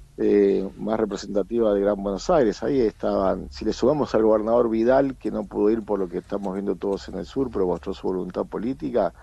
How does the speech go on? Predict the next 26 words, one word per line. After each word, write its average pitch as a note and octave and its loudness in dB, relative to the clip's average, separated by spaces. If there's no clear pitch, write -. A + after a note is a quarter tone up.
si - -16
no G#2 0
me G#2 0
equivoco, A2+ 4
diecinueve, G#2 2
veinticuatro F#2+ 0
gobernadores, F#2 2
muchos G2+ -6
peronistas. F#2 -6
El F#2+ -2
dueño G2+ 2
de F#2 0
casa G2 -2
lo F#2+ 2
es, C#3 2
este, E2+ -8
el F2 -10
tucumano, A#2+ -2
Jaldo, A#2 0
lo F#2+ 0
es F#2+ -4
Yarlora, A2 2
eh, F#2 2
son G#2 -4
varios, A2 2
eh, F#2 -6